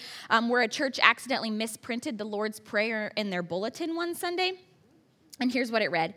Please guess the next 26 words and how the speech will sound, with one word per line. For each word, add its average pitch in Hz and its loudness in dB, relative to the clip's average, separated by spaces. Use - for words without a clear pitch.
Um, 214 6
"Our 294 8
Father 320 4
who 359 4
art 285 6
in 294 2
heaven, 285 4
hallowed 330 6
be 302 2
thy 285 6
name. 277 4
Thy 208 2
kingdom 294 0
come, 269 2
thy 214 4
will 285 6
be 269 0
done 247 2
on 202 -2
earth 247 2
as 220 0
it 233 -2
is 220 -2
in 202 -4
heaven." 247 0
We're, 226 -6